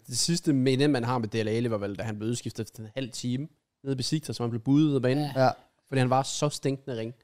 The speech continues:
Speaker 3: Jamen, han skal heller ikke derned og lave alle mulige ting, jo. Han skal, han skal være i England.
Speaker 1: Han skal, ja, i nogle trygge rammer.
Speaker 3: Ja.
Speaker 1: Jeg tror ikke, Everton er stedet. Jeg vil nok sige, streg, måske noget Watford.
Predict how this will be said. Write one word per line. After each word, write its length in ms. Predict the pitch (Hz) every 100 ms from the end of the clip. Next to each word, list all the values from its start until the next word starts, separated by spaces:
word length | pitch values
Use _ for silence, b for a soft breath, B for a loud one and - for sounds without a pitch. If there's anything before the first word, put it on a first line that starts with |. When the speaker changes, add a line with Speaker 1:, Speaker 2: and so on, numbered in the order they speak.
| 123
Speaker 3:
Jamen, 100 | 135
han 100 | 139
skal 100 | -
heller 140 | 147
ikke 120 | 147 -
derned 340 | 113 101 92 -
og 80 | -
lave 220 | 92 98
alle 120 | 101
mulige 160 | 117 113
ting, 180 | 131 117
jo. 40 |
Han 140 | 120 117
skal, 240 | - 131
han 220 | 135 139
skal 200 | - -
være 180 | 160 160
i 40 | 123
England. 160 | 107
Speaker 1:
Han 120 | 92
skal, 180 | 135 170
ja, 140 | 175 185
i 120 | 160
nogle 180 | 180 175
trygge 340 | - 190 190
rammer. 340 | 127 107 104 107 -
Speaker 3:
Ja. 80 | 120 -
Speaker 1:
Jeg 100 | 113
tror 200 | 160 156
ikke, 140 | 151
Everton 440 | 127 123 110 92 -
er 60 | -
stedet. 320 | - 78 98
Jeg 120 | 113
vil 80 | 120
nok 180 | 113 -
sige, 220 | 113 107
streg, 400 | - 110 123 113 - 117
måske 240 | 120 135
noget 180 | 123 113
Watford. 500 | 107 110 - 107